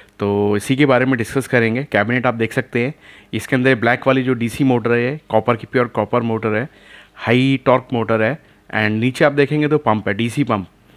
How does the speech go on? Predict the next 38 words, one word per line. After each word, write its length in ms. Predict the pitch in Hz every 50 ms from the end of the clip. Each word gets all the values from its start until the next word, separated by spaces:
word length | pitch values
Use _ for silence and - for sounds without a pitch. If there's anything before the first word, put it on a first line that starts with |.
| _ _ -
यानी 180 | 104 104 107 107
कि 100 | 117 131
जो 100 | 120 123
बैटरी 380 | 107 113 110 107 - 127 131
से 120 | 117 120 123
पावर 320 | - 120 117 120 123 117
लेके 280 | 113 113 107 139 165 - - - - - _ _
पानी 220 | 110 107 107 113 113
को 100 | 123 127
ऊपर 180 | 117 - 127
लिफ्ट 220 | 117 110 110 - -
करता 260 | - 110 95 - 98
है। 60 | 104
ये 60 | 120
इसका 160 | 127 - -
कंट्रोल 320 | 135 131 123 117 135 143 147
पैनल 280 | 143 143 139 139 139
है 60 | 143 135
दोस्तों। 300 | 135 127 123 - 151 160 - _ _ - - - - _ _ _ _ _
इसमें 260 | - 107 - - 123 120
आप, 260 | 117 117 - - -
अ, 340 | - 101 123 117 110 110 104
मोटर 260 | 104 110 110 107 120
की 100 | 117 120
स्पीड 360 | - - - 117 120 123 117
को 200 | 113 127 120 117
कम 180 | - 110 107 110
ज़्यादा 260 | 107 107 104 110 120
कर 140 | 113 113 107
सकते 280 | 104 117 107 - -
हैं, 140 | 110 110 101
पंप 220 | 101 101 104 104
को 60 | 101 110
on 140 | 107 107
off 120 | 113 113 - -
कर 100 | 113 104
सकते 280 | - 113 101 - 107
हैं। 140 | 101 113 156